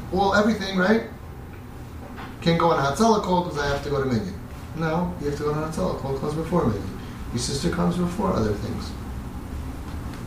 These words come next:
And she doesn't have other sisters to give this to her. She doesn't have another family.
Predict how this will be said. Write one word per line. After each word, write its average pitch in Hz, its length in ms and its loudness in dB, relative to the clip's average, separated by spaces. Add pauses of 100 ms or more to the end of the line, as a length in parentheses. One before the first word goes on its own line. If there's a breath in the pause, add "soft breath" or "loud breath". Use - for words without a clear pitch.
(440)
And 113 140 0
she - 140 -2
doesn't 147 320 2 (120)
have 127 340 0 (140)
other 156 200 2
sisters - 420 -2
to - 100 -4
give - 180 0
this - 160 -2
to - 60 -6
her. - 180 -2 (220)
She - 60 -4
doesn't 160 160 2
have 156 200 4
another - 180 0
family. - 400 -4